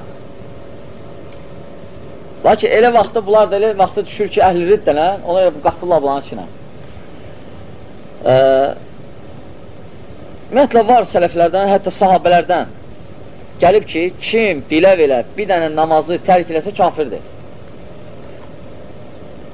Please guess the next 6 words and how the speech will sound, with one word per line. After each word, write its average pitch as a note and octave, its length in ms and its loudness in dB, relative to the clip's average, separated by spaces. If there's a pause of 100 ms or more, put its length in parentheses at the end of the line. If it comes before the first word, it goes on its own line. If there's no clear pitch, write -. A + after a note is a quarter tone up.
(240)
Gəlib D#3 260 4
Ömər D#3+ 220 4
ibn C3 120 -6
Xattabdan, C3+ 640 0 (1160)
Əbu C3 180 -2
Hureyradan, C3 540 4